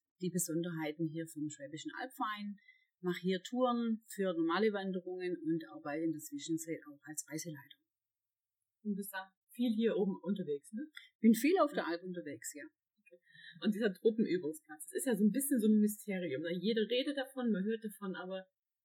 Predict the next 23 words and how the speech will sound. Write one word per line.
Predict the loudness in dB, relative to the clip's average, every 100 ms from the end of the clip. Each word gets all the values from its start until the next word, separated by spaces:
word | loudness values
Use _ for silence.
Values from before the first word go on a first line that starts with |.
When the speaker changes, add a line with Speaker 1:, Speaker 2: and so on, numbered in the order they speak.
| _ _ _ -2
Speaker 2:
wo | 0 2
kommt | 0 -2
der | -2
her? | -4 -8 _ _ _ _ _ _ _ _ _ _ _ -10 -2
Speaker 1:
Wo | -2
kommt | 2 2 2
der | 0
her? | 0 2
Speaker 2:
Oder | 4 2 0
was | -6 -8
ist, | -6
wann, | 0 2
wann, | 2 2 2 2
wann | 2 2
ging's | 4 4
hier | 2
los? | 0 0 -4 -6
Speaker 1:
Ja, | -6 -4
also | -6 -4
der | -4 -2
Truppenübungsplatz | 0 0 4 6 6 4 -4 -4
ist | -6
sehr | -4